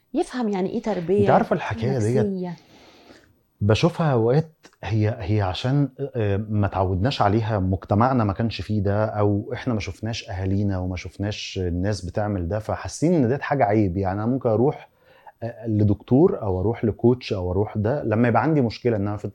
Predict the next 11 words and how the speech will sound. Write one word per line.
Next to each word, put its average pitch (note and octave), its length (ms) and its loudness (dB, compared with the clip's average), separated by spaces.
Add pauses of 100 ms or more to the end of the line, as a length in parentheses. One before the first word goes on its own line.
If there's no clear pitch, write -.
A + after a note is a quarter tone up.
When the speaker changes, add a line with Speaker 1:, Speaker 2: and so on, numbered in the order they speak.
(160)
Speaker 2:
في - 60 -2
المطلق C3 560 -2
كده F#3 280 -6 (240)
أنا A2 160 -4
مش، - 360 -8
مش G#2 360 -6
حاسس C#3 260 -6
إن A#2 160 2
هي B2+ 160 0
فعلًا C3 420 0 (560)
آه، G#2 300 -4